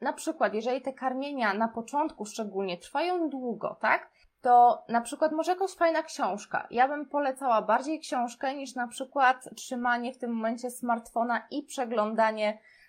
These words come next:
e, jakichś tam informacji w internecie. E, czasami możemy trafić na niefajne rzeczy, a niestety, jeżeli my się czymś stresujemy, to to wpływa, e, też właśnie na laktację, tak? Jakby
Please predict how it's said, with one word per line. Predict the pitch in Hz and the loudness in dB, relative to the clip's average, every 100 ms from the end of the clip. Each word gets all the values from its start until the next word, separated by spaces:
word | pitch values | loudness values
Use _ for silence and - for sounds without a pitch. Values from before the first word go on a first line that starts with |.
| - | -4
e, | 202 202 202 196 | 0 2 4 2
jakichś | 208 - 226 | 0 -4 -2
tam | 226 214 | 0 0
informacji | 233 247 240 254 240 220 226 | -4 -4 -2 0 0 0 -2
w | 202 | -2
internecie. | 226 233 226 208 196 233 226 269 - | -2 -2 -2 -2 0 4 6 6 2
E, | 233 | -4
czasami | 240 240 247 247 | -4 -4 -4 -4
możemy | 247 240 233 | -4 -4 -4
trafić | 233 233 214 | -4 -6 -4
na | 226 226 | -2 0
niefajne | 269 320 - 277 214 202 | -2 -4 0 0 2 0
rzeczy, | 208 202 180 247 | -2 -4 -2 -2
a | - | 0
niestety, | 226 233 - 277 - | -2 -4 -4 -6 -4
jeżeli | 254 240 240 233 | -8 -4 -4 -2
my | 220 277 | -4 -4
się | - 339 | -6 -8
czymś | 254 247 | -8 -10
stresujemy, | - 226 233 247 247 190 190 233 - _ _ _ _ | -10 -10 -8 -4 0 0 0 -2 -6 _ _ _ _
to | - 254 285 - _ | 6 6 6 -4 _
to | 269 | 0
wpływa, | 294 - 269 269 220 262 254 - | 0 -4 0 0 4 4 4 2
e, | 220 226 | -2 -2
też | - 226 - - - | 2 2 2 -12 -6
właśnie | 202 196 214 | -4 -2 -2
na | 220 | 2
laktację, | 190 202 - 381 - - - | 2 0 0 0 0 -8 -2
tak? | - 302 | 0 0
Jakby | 247 208 233 | -4 -2 0